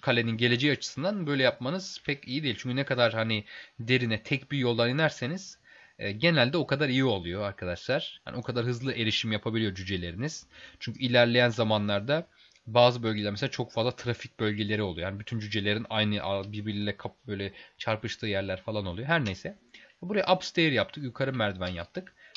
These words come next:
Ve zaten şeydeyiz. Bakın hemen göreve başlayacak şimdi zaten bizim cücemiz. Burayı, şurayı yapmaya başlayacakmış.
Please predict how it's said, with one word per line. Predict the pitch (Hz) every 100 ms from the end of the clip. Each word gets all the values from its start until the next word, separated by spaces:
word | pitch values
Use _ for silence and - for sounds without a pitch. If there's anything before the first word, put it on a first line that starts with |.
| -
Ve | 180 196
zaten | 156 143 180 190
şeydeyiz. | 196 175 156 127 139 -
Bakın | 170 127
hemen | 170 175 160 143 131
göreve | 135 135 156
başlayacak | 131 - 120 120
şimdi | - 101
zaten | 92 87 92 90
bizim | 92 95
cücemiz. | 95 95 104 131
Burayı, | 127 120 113
şurayı | - 160 135
yapmaya | 127 120 123 139
başlayacakmış. | 123 - 117 110 - 95 -